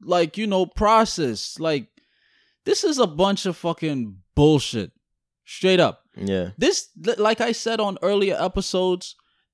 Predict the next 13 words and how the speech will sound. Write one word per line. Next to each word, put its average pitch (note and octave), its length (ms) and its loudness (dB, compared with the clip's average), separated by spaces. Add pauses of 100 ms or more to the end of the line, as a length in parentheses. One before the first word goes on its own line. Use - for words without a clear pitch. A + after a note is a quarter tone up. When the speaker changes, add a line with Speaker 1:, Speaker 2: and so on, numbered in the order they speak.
(140)
Speaker 1:
the F3 120 6
sad A3+ 600 2
thing G#3+ 140 -2
about F#3 280 0
all G3 300 4
of G#3 60 4
this A3 380 0 (360)
is D#3 680 2 (920)
I G3 220 8
really F#3 960 10 (200)
genuinely B2+ 1120 2 (1800)
feel E3+ 420 2
sorry F3+ 840 0